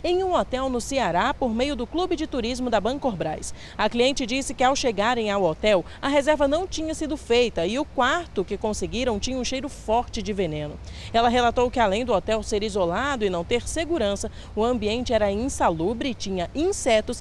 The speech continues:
e as piscinas estavam sujas. A mulher entrou na justiça com a justificativa que a Bancorbras foi negligente em não efetuar as reservas, além de ter faltado com o dever de vigilância sobre a qualidade do hotel.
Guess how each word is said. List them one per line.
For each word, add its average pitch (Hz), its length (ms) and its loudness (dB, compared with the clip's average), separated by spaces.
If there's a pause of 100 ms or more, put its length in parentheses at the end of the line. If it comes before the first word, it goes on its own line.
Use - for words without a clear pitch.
(160)
e 202 80 0
as 196 120 0
piscinas 220 480 -2
estavam 208 480 0
sujas. - 600 -6 (240)
A 196 80 0
mulher 208 300 4
entrou 311 340 2
na 302 140 2
justiça 208 560 -2
com - 80 -2
a 214 60 4
justificativa 262 760 -2
que 208 120 2
a 202 40 2
Bancorbras 220 600 2
foi 214 160 2
negligente 240 800 0
em 190 80 0
não 220 280 2
efetuar 233 460 2
as 175 120 2
reservas, 196 580 2 (240)
além 269 240 6
de 311 100 -2
ter 302 140 0
faltado 254 520 2
com 254 140 2
o 247 60 0
dever 220 280 2
de 214 120 -4
vigilância 233 640 -2
sobre 208 260 -2
a 170 60 2
qualidade 185 680 0
do 165 140 -2
hotel. - 340 -2